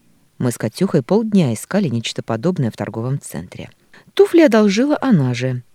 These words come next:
Бежевые лодочки отлично вписались в образ.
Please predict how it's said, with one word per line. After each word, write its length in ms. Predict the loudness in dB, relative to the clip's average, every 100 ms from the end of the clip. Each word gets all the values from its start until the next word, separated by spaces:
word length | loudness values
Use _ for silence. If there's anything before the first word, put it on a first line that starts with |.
| -8
Бежевые 540 | 0 0 0 -2 -2
лодочки 640 | -2 -4 -4 -8 -8 -12 -12 -8
отлично 580 | -8 -4 -6 -4 -6
вписались 520 | -6 -10 -12 -10 -10 -12
в 60 |
образ. 400 | -12 -14 -16 -20